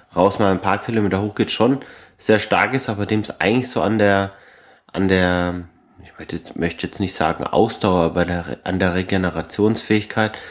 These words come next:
und so weiter doch ein Stück weit fehlt, aber der auch schon bei der Dauphiné gezeigt hat, dass er da vielleicht dieses Jahr noch einen, einen Schritt nach vorne gemacht hat, ist Jahrgang sechsundachtzig, also ist jetzt im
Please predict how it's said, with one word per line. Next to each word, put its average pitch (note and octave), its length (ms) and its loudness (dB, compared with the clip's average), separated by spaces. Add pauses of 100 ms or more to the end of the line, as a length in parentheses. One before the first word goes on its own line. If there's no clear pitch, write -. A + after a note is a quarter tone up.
(440)
und G2 100 -8
so G2 80 -2
weiter G2 240 2
doch A#2 280 0
ein B2 100 -6
Stück C3+ 360 -2
weit A2 260 2
fehlt, C#3 340 2
aber A2 220 2
der G#2+ 140 4
auch A#2+ 40 0
schon C3 220 -4
bei B2+ 120 4
der A#2 240 0
Dauphiné A#2 480 2
gezeigt B2 500 0
hat, A#2 140 -2
dass G#2+ 140 -4
er G#2+ 100 -2
da F#2+ 140 0
vielleicht F#2+ 380 -2
dieses B2 240 -4
Jahr A#2 100 2
noch G#2+ 200 -4
einen, A2+ 260 -4 (520)
einen G#2+ 120 -2
Schritt B2+ 300 0
nach A#2 160 2
vorne A2+ 380 4
gemacht A2+ 440 2
hat, D3 160 2
ist - 140 -4
Jahrgang G#2+ 400 2
sechsundachtzig, A2+ 1000 -2
also G2+ 340 2 (460)
ist A#2+ 240 2
jetzt B2 240 4
im G2 260 -4